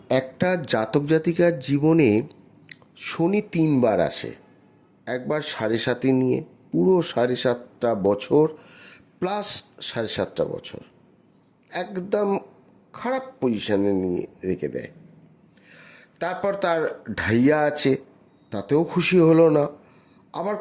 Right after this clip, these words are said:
কখনো কণ্টক শনিতেও নিয়ে আসছে। তো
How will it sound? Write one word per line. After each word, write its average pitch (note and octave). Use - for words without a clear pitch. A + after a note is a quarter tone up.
কখনো E3+
কণ্টক C3
শনিতেও F3+
নিয়ে F3
আসছে। -
তো G3